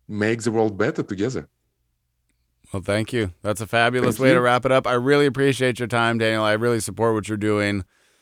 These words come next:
Speaker 2: I can't wait to see what the future holds, and, uh, maybe we'll get together out here in L A one of these days.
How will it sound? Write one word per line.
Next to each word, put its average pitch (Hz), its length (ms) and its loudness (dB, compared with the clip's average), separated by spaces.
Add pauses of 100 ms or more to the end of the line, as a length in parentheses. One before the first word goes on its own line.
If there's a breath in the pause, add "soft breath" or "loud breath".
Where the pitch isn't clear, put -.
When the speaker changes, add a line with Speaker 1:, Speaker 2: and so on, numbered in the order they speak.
(280)
Speaker 2:
I 104 120 -6
can't 113 220 0
wait 107 180 2
to 95 100 -10
see 107 140 -4
what 104 80 -2
the 98 80 -10
future 98 360 -2
holds, 90 400 -2
and, 90 320 -4
uh, 85 280 -2 (180)
maybe 101 240 -2
we'll 101 120 0
get 98 160 -2
together 101 360 2
out 92 160 2
here 95 160 -2
in 92 60 -2
L 90 180 0
A 90 120 0
one 85 160 -4
of 82 60 -6
these 80 200 -6
days. 78 340 -6